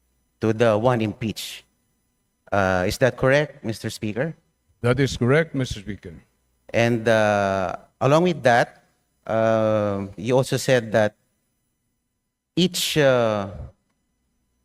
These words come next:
Speaker 1: each signatory to the impeachment complaint should have read in its entirety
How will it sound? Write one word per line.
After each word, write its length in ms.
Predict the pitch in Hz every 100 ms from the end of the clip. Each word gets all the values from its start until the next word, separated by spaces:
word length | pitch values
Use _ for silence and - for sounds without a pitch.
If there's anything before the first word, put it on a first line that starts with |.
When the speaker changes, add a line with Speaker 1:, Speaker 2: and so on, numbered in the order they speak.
| _ -
Speaker 1:
each 180 | 135 -
signatory 640 | - 135 131 127 139 131
to 140 | 131 127
the 720 | 113 110 101 95 92 90 85 - _ _
impeachment 580 | 127 123 156 147 - 123
complaint 560 | 123 113 117 117 113 - _ _ _ _ _ _ -
should 260 | 139 135
have 440 | 123 135 127 104 95 _ _ _ _ -
read 560 | 117 143 135 151 - _ _ _ _ _ _ _ -
in 120 | 131
its 140 | 131
entirety 880 | 135 123 123 117 120 - 110 104 98